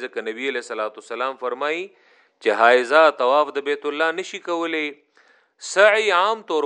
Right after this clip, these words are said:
باندې د طواف نه بعدي، د طواف نه بعدي، نو چې هر کله یو حایضه طواف ونه کړی شي، نو سعی هغه هم ام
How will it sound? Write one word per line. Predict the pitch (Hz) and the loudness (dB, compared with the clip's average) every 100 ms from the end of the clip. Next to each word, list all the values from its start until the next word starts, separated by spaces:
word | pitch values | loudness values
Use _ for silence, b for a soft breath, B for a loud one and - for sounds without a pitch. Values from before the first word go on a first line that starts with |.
| 139 | 0
باندې | 143 151 190 143 | -2 -2 -4 -6
د | 127 | -2
طواف | 127 147 160 151 120 | 2 4 4 2 -8
نه | 107 117 | -4 0
بعدي، | 120 104 101 76 _ _ _ _ _ _ 101 | 0 0 -12 -20 _ _ _ _ _ _ -4
د | 101 | 4
طواف | 120 143 170 170 | 8 8 6 2
نه | 165 165 | -6 -2
بعدي، | 180 202 208 214 220 _ _ _ _ _ _ | 0 -2 -6 -14 -18 _ _ _ _ _ _
نو | 104 117 | -12 -10
چې | 139 165 | -4 -2
هر | 208 208 | -2 -4
کله | 196 180 | -8 -6
یو | 151 131 | -6 -6
حایضه | 127 131 131 143 160 147 | -6 -6 -8 -6 -4 -4
طواف | 127 131 175 175 | -6 -4 -4 -6
ونه | 165 170 170 | -12 -12 -12
کړی | 160 151 | -12 -12
شي، | 156 135 | -12 -12
نو | 104 - | -12 -6
سعی | 139 143 147 139 - | -4 -2 -4 -8 -8
هغه | 104 131 | -6 -6
هم | 156 165 170 _ _ 117 | -6 -14 -20 _ _ -14
ام | 131 | -8